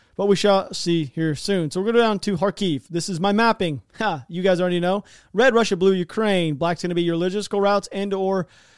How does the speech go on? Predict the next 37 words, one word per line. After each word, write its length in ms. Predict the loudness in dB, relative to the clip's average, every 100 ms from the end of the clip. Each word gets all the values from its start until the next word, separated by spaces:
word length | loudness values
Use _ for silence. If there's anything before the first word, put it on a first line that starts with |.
| _
areas, 540 | 0 2 2 2 -2 -4
which 220 | -6 -2
I'll 180 | 0 0
explain 560 | -4 -4 -4 -2 -4
if, 240 | -6 -8 -12
if 140 | -8
we 100 | -4
need 180 | -4 -4
to. 280 | -2 -2 -2
And 160 | -4 -4
this 180 | -6
is 80 | -6
Kupiansk. 480 | -2 -2 -2 -4 -4
Kupiansk 400 | -6 -4 -4 -6
is 80 | -6
probably 360 | 0 0 0
the 80 | -2
log-, 160 | -4 -4
logistical 760 | -6 -10 -2 -2 -2 -2 0
hub 180 | 2 2
for 80 | 0
the 120 | -2
entire 400 | -2 0 0 -2 _ -20 _
eastern 300 | -8 -6 -6
side 300 | -2 0 0
of 80 | -2
the 60 | -2
country. 400 | -2 -2 -2 -2
This 140 | -4
black 260 | -2 -2 -2
dotted 220 | -2 -2
line 340 | 0 0 -2 -6 _ -10
is 120 | -2
gonna 160 | 0 0
be 80 |
the 100 | 2
railway. 400 | 2 2 0 -4